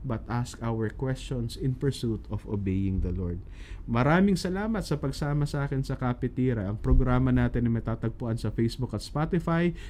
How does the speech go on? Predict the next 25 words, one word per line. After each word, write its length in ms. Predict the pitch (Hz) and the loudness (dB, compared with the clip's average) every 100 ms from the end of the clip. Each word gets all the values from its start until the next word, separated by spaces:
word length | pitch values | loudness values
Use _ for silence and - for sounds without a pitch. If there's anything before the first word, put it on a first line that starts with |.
| - | -4
Siyempre, 400 | - 127 131 123 | 4 4 4 2
dito 240 | 123 123 | 2 2
yan 160 | 120 113 | 0 0
sa 240 | 113 110 | 0 -2
F 80 | 127 | 2
E 80 | 123 | 4
B 160 | 120 | 4
C 240 | 117 120 110 | 4 2 2
Radio 320 | 107 107 113 | 2 2 0
T 240 | 104 107 | 2 2
V. 240 | 101 101 98 | 4 2 2
Bago 240 | 107 120 | 2 2
po 160 | 127 143 | 2 2
tayo 240 | 139 135 139 | 4 4 6
maghiwa-hiwalay, 800 | 127 127 127 117 117 113 110 98 | 6 6 6 4 2 2 0 0
tayo 320 | - 104 107 | 0 0 2
ay 80 | 104 | 2
manalangin. 640 | 104 101 101 95 101 98 - - - - - | 2 2 0 0 -2 -4 -6 -12 -12 -10 2
Panginoon, 480 | 131 143 165 185 190 | 6 10 10 10 10
marami 400 | 131 131 139 135 | 8 8 6 6
pong 160 | 143 135 | 2 0
salamat 560 | 131 127 139 185 202 | 2 2 2 0 0
sa 80 | - | -2
opportunity 720 | 135 135 131 143 139 139 135 | -2 0 0 2 2 2 2
mag-aral 480 | 131 120 117 123 | 2 2 2 2